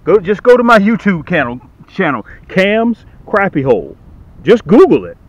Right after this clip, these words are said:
okay? Two years ago, we were tre-, we were trending in the top one thousand. Just go to my, go to my YouTube channel, Cam's Crappie Hole. That's all you have to do, okay? So you can sit back and watch. Guys, I got almost nine hundred segments, long and short, so you can watch all of 'em. Okay,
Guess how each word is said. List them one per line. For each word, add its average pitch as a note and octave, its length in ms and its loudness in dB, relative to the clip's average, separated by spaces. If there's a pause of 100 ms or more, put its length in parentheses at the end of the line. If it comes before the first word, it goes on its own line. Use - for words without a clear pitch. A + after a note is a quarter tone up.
okay? G#3 360 0
Two B3 180 -2
years C4+ 280 0
ago, G3+ 140 2
we G#3 160 -2
were F#3+ 100 -2
tre-, - 380 -8
we F3+ 120 -6
were F3+ 100 -2
trending G#3+ 420 -2 (280)
in D#3 100 0
the D#3+ 80 -2
top F3+ 280 -2
one G3+ 200 -4
thousand. C3+ 500 -4 (600)
Just F#3 160 0
go A#3 160 6
to B3+ 80 2
my, B3 180 4
go F3+ 340 -2
to C4+ 60 -4
my C4+ 140 2
YouTube G3 400 -2
channel, B2 260 -6
Cam's A#3 540 -4 (280)
Crappie D#3 360 -2
Hole. F#2 280 -6 (440)
That's - 160 -10
all E3 180 2
you G#3 100 4
have G#3 180 2
to F#3+ 100 -8
do, A#2+ 260 -4
okay? D#3+ 320 -4 (160)
So - 100 -10
you E3 120 -4
can A3 100 -4
sit B3 180 -10
back G#3+ 220 0
and G3 160 -8
watch. G#3 340 0 (200)
Guys, F#3 200 -2
I E3+ 60 -6
got E3+ 180 0
almost E3+ 380 -4 (260)
nine G3+ 280 2
hundred A3+ 320 -2
segments, A#2+ 500 -4 (420)
long F#3+ 260 0
and G3+ 200 -2
short, D3+ 320 -6
so - 80 -14
you B2+ 140 -8
can E3 100 -6
watch F3+ 240 2
all F3 180 0
of A#2 60 -10
'em. A2 80 -10
Okay, F#3 300 -2